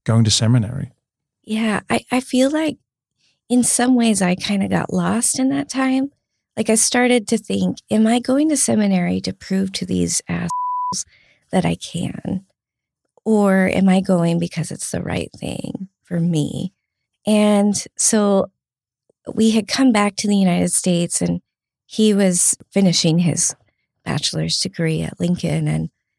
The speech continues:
Speaker 2: I got a master's in education, and I was just about to finish, and he was about to finish. And then we got a divorce. And just out of that, I was like,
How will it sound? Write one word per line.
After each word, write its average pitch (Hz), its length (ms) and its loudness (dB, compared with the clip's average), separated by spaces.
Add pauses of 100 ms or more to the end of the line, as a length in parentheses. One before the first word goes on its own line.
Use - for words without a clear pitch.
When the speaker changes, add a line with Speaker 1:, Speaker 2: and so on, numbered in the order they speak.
(420)
Speaker 2:
I 190 640 4
got 175 140 2
a 170 60 2
master's 170 600 0
in 170 120 0
education, 180 880 -2 (520)
and 165 580 0 (240)
I 180 200 0
was 175 240 -2
just - 360 0 (600)
about 185 280 0
to 185 100 -2
finish, 220 580 2
and 180 200 0
he 185 680 2
was 180 140 0
about 160 320 -2
to 156 300 -2 (360)
finish. 180 480 0 (400)
And 180 100 0
then 185 220 4
we 175 320 2 (140)
got 185 160 2
a 175 80 4
divorce. 180 720 0 (560)
And 196 140 0
just 226 260 0
out 202 180 2
of 202 120 2
that, 170 160 2
I 160 100 2
was 170 160 -2
like, 160 260 0